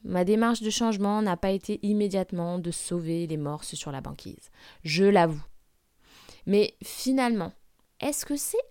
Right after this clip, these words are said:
important ? Non. Puisque le résultat est que, bah, peu importe vos raisons, dans la mesure où celles-ci vous poussent à vous poser les bonnes questions, ou celles-ci vous poussent à avoir une prise de conscience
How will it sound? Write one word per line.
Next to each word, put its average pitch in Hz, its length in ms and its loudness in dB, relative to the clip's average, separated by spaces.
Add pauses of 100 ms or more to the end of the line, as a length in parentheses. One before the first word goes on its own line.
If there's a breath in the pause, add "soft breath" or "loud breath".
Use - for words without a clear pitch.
(160)
important ? 226 680 0 (1400 soft breath)
Non. 214 360 4 (580)
Puisque - 380 2
le 226 200 6
résultat 226 580 0 (420)
est 226 100 -2
que, 254 240 0 (180)
bah, 190 140 -2
peu - 220 6 (100)
importe 254 340 2
vos 185 100 0
raisons, 214 420 2
dans 220 160 2
la 214 100 2
mesure 247 280 2
où 262 60 2
celles-ci 240 440 -2
vous 185 160 -4 (100)
poussent - 260 2
à 240 60 0
vous 180 120 -4
poser 214 320 0
les 180 120 0
bonnes 214 320 0
questions, 220 460 -4 (1000 loud breath)
ou 233 80 4
celles-ci 277 460 2 (240)
vous 226 180 -2
poussent 359 500 -2
à 233 120 -2
avoir 277 200 0
une 233 140 2
prise 294 280 6
de 269 100 -2
conscience 262 720 -8